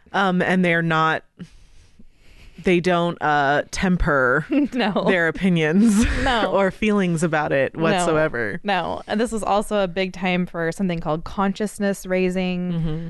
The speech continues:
Speaker 1: Mm-hmm.
Speaker 2: Um, you know, supporting things like the fights in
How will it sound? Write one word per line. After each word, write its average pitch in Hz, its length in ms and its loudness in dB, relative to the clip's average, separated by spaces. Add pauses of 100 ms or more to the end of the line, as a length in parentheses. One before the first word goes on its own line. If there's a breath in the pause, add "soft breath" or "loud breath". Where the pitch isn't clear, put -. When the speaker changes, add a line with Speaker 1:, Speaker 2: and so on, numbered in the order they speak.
(140)
Speaker 1:
Mm-hmm. 170 60 -4
Speaker 2:
Um, 156 720 -2
you 180 120 -4
know, 156 320 -6 (440)
supporting 196 580 -2
things 175 380 -4
like 156 160 -2 (160)
the 165 100 -8
fights 160 460 -6
in 160 260 -6